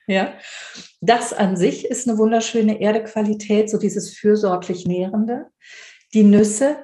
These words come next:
nähren die Erde und gleichzeitig alle Nüsse und Samen sind ja sozusagen das Samenkorn des neuen Lebens, die nähren auch das Wasserelement. Und sowas kann ich am Wochenende machen, wenn ich ein bisschen mehr Zeit habe.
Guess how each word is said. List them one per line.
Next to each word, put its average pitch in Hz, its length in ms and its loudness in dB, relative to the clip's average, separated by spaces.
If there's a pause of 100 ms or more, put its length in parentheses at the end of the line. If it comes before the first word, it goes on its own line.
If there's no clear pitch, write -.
(100)
nähren 214 560 4
die 226 180 -2
Erde 220 580 -2
und 202 160 0
gleichzeitig 240 800 0
alle 226 220 4
Nüsse 220 380 0
und 196 160 -2
Samen 208 520 0
sind 220 260 -2
ja 220 100 0
sozusagen 214 640 -2
das 208 200 -4
Samenkorn 208 680 -2
des 202 200 -6
neuen 185 300 -4
Lebens, 214 480 -4
die 208 120 -2
nähren 202 320 -2
auch 196 200 -10
das - 240 -12
Wasserelement. 170 840 -14 (500)
Und 240 160 2
sowas 254 440 0
kann 262 220 -2
ich 262 220 -4
am 202 160 2
Wochenende 226 540 0
machen, 208 380 2
wenn 202 120 2
ich 202 120 -2
ein 190 80 0
bisschen 196 300 -6
mehr 185 160 -8
Zeit 202 480 -4
habe. 254 200 -8